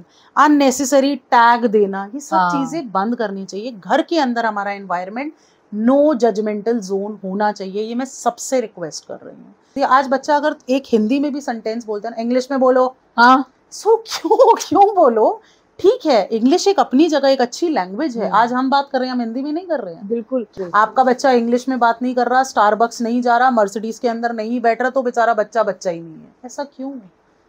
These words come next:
Speaker 1: ऐसा कुछ नहीं है। Let's normalize everything। जब तक हम चीज़ों को normalize नहीं करेंगे, हम शायद चीज़ों को चला ही नहीं सकते normal। आज हमें mentally healthy का मतलब पता है लोग क्या कहते हैं? "मैं सही खा रहा हूँ, अच्छी job कर रहा हूँ,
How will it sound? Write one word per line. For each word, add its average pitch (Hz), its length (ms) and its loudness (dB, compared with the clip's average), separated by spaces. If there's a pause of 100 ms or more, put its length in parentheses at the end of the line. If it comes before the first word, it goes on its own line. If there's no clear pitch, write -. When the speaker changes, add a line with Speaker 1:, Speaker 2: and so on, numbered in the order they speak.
(120)
Speaker 1:
ऐसा 277 180 -2
कुछ 247 300 -10
नहीं 233 220 -6
है। 277 180 -10
Let's 269 320 -6
normalize 233 640 2
everything। 202 540 -6 (480)
जब 226 160 0 (120)
तक 311 140 2
हम 311 120 2
चीज़ों 254 320 -2
को 262 100 0
normalize 220 580 0
नहीं 208 260 -6
करेंगे, 240 380 -2
हम 269 160 -2
शायद 285 260 -2
चीज़ों 254 320 -4
को 294 100 -8
चला 208 340 -2
ही 220 180 -8
नहीं 208 160 -12
सकते - 360 -18
normal। - 400 -20 (580)
आज 254 320 4
हमें 302 180 6
mentally 269 420 2
healthy 247 300 2
का 277 80 0
मतलब 269 300 0
पता 277 160 0
है 381 60 0
लोग 294 200 0
क्या 262 100 0
कहते 226 200 -2
हैं? 220 80 -2
"मैं 220 80 2
सही 240 240 0
खा 208 220 2
रहा 233 100 4
हूँ, 285 100 4
अच्छी 233 260 -4
job 196 300 0
कर 190 120 0
रहा 233 120 2
हूँ, 359 160 0